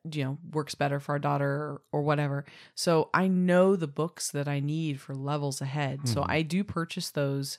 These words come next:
Speaker 1: ahead of time when I see them at thrift usually, um, or consignment sales. Uh, I try to get books where I can. I do have, like, a whole shelf of future books. They're not even the level that I'm currently planning. They're maybe a level or two or three ahead,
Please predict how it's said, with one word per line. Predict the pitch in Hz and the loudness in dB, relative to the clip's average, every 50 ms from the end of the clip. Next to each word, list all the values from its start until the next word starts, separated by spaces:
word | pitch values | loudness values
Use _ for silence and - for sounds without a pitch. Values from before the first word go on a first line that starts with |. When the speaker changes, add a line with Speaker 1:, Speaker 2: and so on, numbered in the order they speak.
| _ - | _ -8
Speaker 1:
ahead | 151 156 214 381 | -4 -4 -2 -2
of | 403 294 | -4 -4
time | - 202 180 165 160 160 160 | -2 0 2 2 2 0 0
when | 151 151 147 | -2 -2 -2
I | 143 143 | -2 -4
see | 143 - - - 247 285 269 | -4 -6 -8 -4 -2 0 0
them | 196 156 139 139 - - | 0 0 0 -2 -4 -4
at | - 139 - - | -8 -8 -8 -8
thrift | - - 147 165 220 - - - - - | -8 -4 -4 -4 -4 -6 -10 -18 -10 -6
usually, | 208 208 208 220 226 233 262 302 320 _ _ - - - - - - - _ - | -6 -6 -4 -4 -4 -4 -6 -6 -8 _ _ -20 -20 -18 -18 -18 -18 -20 _ -4
um, | - 151 147 143 143 139 | -2 0 0 0 0 0
or | 139 139 | -2 -4
consignment | - - 143 139 - - 143 143 170 202 214 208 | -4 -6 -6 -6 -4 -4 -2 0 0 0 0 0
sales. | - 226 220 220 226 233 240 240 233 - - - | -2 -2 -2 -2 -2 -2 -2 -4 -6 -6 -6 -4
Uh, | 143 143 143 | -4 -2 -4
I | 143 | -4
try | 143 - - 156 151 | -6 -4 -2 0 0
to | 160 165 | 0 0
get | 160 156 - | -4 -6 -4
books | - 147 147 - - | -4 -6 -6 -6 -6
where | 151 143 139 | -4 -4 -4
I | 139 | -4
can. | 139 - 208 208 202 185 170 160 165 _ - - - - - - | -6 -4 -2 0 0 0 0 -2 -4 _ -16 -20 -20 -20 -12 -4
I | - 175 | -2 0
do | 175 156 185 202 220 | 0 0 0 -2 0
have, | 220 226 214 208 | 0 0 0 0
like, | 185 175 - | -2 -2 -2
a | 156 | -6
whole | 147 - - 170 165 160 156 | -6 -4 -4 -2 -2 -2 -4
shelf | - - - 156 151 143 135 135 - - - - | -4 -4 -2 0 0 0 -2 -6 -10 -14 -8 -2
of | 143 139 143 143 143 139 - _ _ - _ _ _ _ _ _ | 0 2 2 2 2 0 -4 _ _ -20 _ _ _ _ _ _
future | _ - - 185 190 180 - - 175 151 | _ -8 -2 -2 -2 -2 0 -2 -2 -2
books. | 156 143 131 - - - | 0 -2 -2 -2 -6 -8
They're | - 143 147 | -4 -4 0
not | 165 160 175 196 233 | 2 2 2 4 4
even | 240 233 226 233 226 | 2 2 4 4 4
the | 214 202 190 | 2 2 2
level | 190 185 185 180 185 180 175 170 | 4 2 2 4 4 2 2 2
that | 170 160 156 | 2 0 0
I'm | 151 151 | 0 -2
currently | 151 - - 165 160 - - 135 143 | -4 -4 -4 -4 -4 -4 -4 -8 -8
planning. | 139 - 151 143 139 131 - - 139 135 | -6 -4 -4 -2 -2 -4 -4 -8 -10 -8
They're | 139 135 139 139 143 139 143 143 143 143 143 143 | -6 -4 -2 -2 -2 0 0 0 0 -2 -2 -2
maybe | 147 151 156 151 156 156 165 165 | -2 -2 -2 -2 -2 -2 -2 -2
a | 160 160 | 0 0
level | 160 170 175 180 185 196 202 | 0 -2 -2 -2 -2 -2 -2
or | 208 | -4
two | 208 - - 262 247 240 240 247 247 | -4 -6 -6 -4 -2 -2 -2 -2 -2
or | 254 247 | -4 -6
three | - - - 359 339 311 226 | -6 -8 -8 -4 -2 2 2
ahead, | 190 165 165 156 151 151 151 156 165 | 2 4 4 4 4 2 2 0 -4